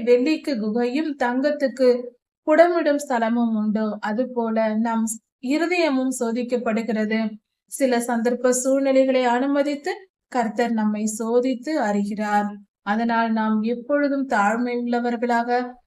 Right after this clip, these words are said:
வேதத்தை தியானித்து பரிசுத்தப்படுத்திக் கொண்டு ஜெபத்திலும் வேத வாசிப்பிலும் தரித்திருக்க வேண்டும்.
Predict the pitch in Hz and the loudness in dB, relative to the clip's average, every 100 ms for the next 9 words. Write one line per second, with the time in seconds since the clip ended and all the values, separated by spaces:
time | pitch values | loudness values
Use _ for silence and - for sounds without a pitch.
0 | _ 240 277 285 285 277 262 226 220 226 | _ 0 0 0 0 -2 -2 0 0 0
1 | 247 247 294 311 - _ 240 240 240 262 | 0 -2 -4 -6 -8 _ -2 0 -2 0
2 | 262 254 247 240 254 269 269 285 233 226 | 0 0 -2 -2 -4 -2 0 -2 -4 -2
3 | 247 240 247 262 285 - _ _ 240 269 | -2 -2 -2 -2 -4 -10 _ _ 0 2
4 | 294 269 226 226 240 226 220 220 214 220 | 0 0 -2 -4 -8 -6 -2 -2 -2 -2
5 | 220 240 247 247 247 247 247 294 | -4 -2 -2 -2 0 0 0 -2